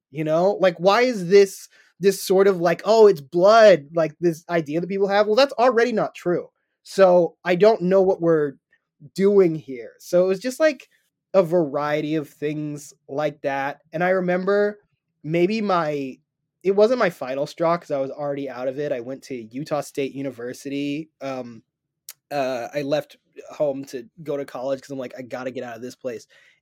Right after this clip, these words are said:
And I remember my freshman year, I smoked weed for the first time, and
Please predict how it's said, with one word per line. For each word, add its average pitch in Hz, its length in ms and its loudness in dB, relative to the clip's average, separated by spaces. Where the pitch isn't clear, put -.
And 151 420 -4
I 160 100 -2
remember 185 880 2
my 151 160 -2
freshman 170 600 -4
year, 147 280 -4
I 131 60 -6
smoked 139 380 -8
weed 131 300 -10
for - 120 -12
the 135 80 -10
first 120 400 -12
time, 107 380 -14
and 123 460 -10